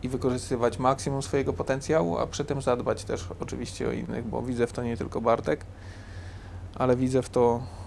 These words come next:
ma być kolektyw, ma być drużyna, która będzie jak najbardziej skuteczna i, i moja w tym rola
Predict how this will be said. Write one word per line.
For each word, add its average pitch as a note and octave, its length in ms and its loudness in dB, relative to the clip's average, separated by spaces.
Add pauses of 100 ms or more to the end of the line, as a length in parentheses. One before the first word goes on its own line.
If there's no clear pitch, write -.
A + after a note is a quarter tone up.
ma A#2+ 140 -2
być - 160 -6
kolektyw, B2+ 480 2
ma A#2+ 160 0
być A#2 200 -2
drużyna, B2+ 440 0
która A2+ 400 4
będzie B2 260 0
jak A2+ 120 2
najbardziej G#2+ 460 0
skuteczna A#2 680 -2
i, G2+ 220 -4 (500)
i - 80 -4
moja B2+ 300 4
w - 60 -10
tym A#2+ 200 -2
rola A2+ 340 6